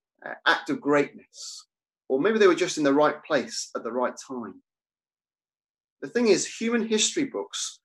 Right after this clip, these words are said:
won't last. The people whose names are written in those history books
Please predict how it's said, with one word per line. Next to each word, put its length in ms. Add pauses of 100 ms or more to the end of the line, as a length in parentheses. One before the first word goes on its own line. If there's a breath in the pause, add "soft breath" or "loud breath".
(220)
won't 280
last. 640 (760)
The 80
people 640 (320)
whose 200
names 300
are 80
written 340
in 140
those 220
history 300
books 440